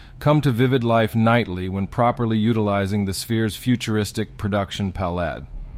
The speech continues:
Now, after years of tangled delays navigating supply chain logjams and runaway materials inflation blowing initial costs skyward,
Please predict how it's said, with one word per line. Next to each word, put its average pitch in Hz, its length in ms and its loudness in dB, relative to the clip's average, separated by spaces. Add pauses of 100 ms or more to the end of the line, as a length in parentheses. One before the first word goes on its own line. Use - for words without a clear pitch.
(960)
Now, 139 200 6
after 147 180 4
years 131 360 6
of 98 140 -2
tangled 113 500 2
delays 107 440 2
navigating 107 720 2
supply 117 480 2
chain 113 300 2
logjams 110 800 2
and 95 120 2
runaway 113 300 4
materials 107 640 0
inflation 110 560 0
blowing 110 280 4
initial 104 340 2
costs 113 400 2
skyward, 123 600 2